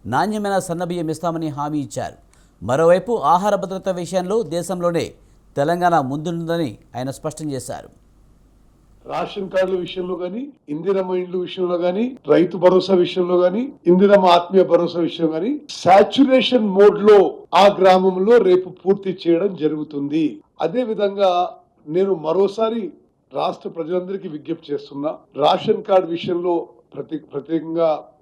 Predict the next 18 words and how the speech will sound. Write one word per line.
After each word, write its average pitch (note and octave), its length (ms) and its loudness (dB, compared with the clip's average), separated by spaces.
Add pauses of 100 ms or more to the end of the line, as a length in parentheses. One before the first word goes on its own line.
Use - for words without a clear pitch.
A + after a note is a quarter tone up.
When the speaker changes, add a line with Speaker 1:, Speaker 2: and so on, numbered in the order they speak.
(560)
Speaker 2:
నేను, D3 360 -4 (220)
ఆ, C#3 160 -8
చూసుకుంటున్న D#3 600 -6
మినిస్ట్రీ C#3+ 460 -10
కాబట్టి C#3 440 -8 (920)
ఇది F#3 160 -4
నిరంతర G3+ 580 0
ప్రక్రియ. F3 520 0 (580)
మీరు F#3+ 420 0 (340)
గతంలో F#3+ 500 4
అప్లికేషన్స్ F3 680 0
ఇచ్చినా, E3 460 -6 (180)
సోషియో F#3+ 420 4
ఎకనామిక్ F#3 400 -2
సర్వేలో F3 300 0
మీ E3 120 -6
పేరు D#3+ 260 -2
వచ్చినా, D#3+ 360 -6